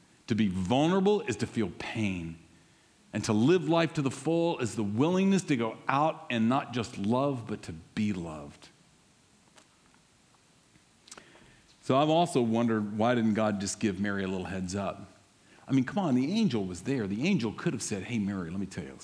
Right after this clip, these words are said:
there's gonna be a couple things. Like, you're gonna be living in Egypt for a while, and I wanna tell you what neighborhood to go to. You're gonna get the best deal on an apartment in this place." Like, that would have been <laughs> kinda nice. It would have been kinda nice if he would have said, "Hey, and Joseph,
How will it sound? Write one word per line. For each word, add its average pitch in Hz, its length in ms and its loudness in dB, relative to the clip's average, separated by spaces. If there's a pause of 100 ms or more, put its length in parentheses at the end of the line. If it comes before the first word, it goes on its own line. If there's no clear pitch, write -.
(140)
there's 90 180 -10
gonna 107 160 -4
be 98 60 -2
a 87 40 -10
couple 113 300 -6
things. 110 400 -2
Like, 95 140 -10
you're 127 80 -2
gonna 139 100 0
be 123 120 0
living 110 260 -2
in 98 100 -4
Egypt 120 380 -2
for 131 100 -2
a 123 60 0
while, 123 400 0 (280)
and 110 80 -2
I 104 40 0
wanna 113 140 0
tell 120 140 -4
you 107 60 -2
what 107 160 -4
neighborhood 110 460 -4
to 120 80 -2
go 120 140 -2
to. 123 200 -4
You're 110 140 0
gonna 101 100 -2
get 98 140 -4
the 87 60 -8
best 98 300 -8
deal 110 180 -2
on 107 100 -2
an 95 60 -4
apartment 107 440 -6
in 87 60 -4
this 110 160 -4
place." 131 420 0
Like, 120 160 4 (300)
that 175 100 6
would 240 160 6
have 220 80 8
been 170 100 6
<laughs> - 60 0 (140)
kinda 220 100 6
nice. 220 600 4 (1400)
It 202 60 6
would 240 100 4
have 269 100 6
been - 0 -
kinda 254 220 4
nice 247 340 6
if 190 140 4
he 185 100 6
would 170 140 4
have 160 100 4
said, 165 300 4
"Hey, 160 260 4
and 143 140 2
Joseph, 165 500 2